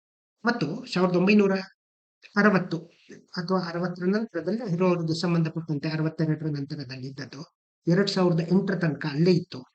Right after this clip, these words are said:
ಎರಡ್ ಸಾವಿರದ ಎಂಟಕ್ಕೆ ತೆಗೆದುಕೊಂಡು ಹೋಗಿಬಿಡ್ತಾರೆ. ಇದು ಒಂದು ರೀತಿಯಲ್ಲಿ ಥೆಫ್ಟ್ ಆಗೋದಿಲ್ಲ,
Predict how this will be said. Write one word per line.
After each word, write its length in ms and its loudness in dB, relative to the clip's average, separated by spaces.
ಎರಡ್ 180 0
ಸಾವಿರದ 280 -2
ಎಂಟಕ್ಕೆ 360 0
ತೆಗೆದುಕೊಂಡು 500 -2
ಹೋಗಿಬಿಡ್ತಾರೆ. 720 -6
ಇದು 160 2
ಒಂದು 200 4
ರೀತಿಯಲ್ಲಿ 520 2
ಥೆಫ್ಟ್ 340 0
ಆಗೋದಿಲ್ಲ, 420 0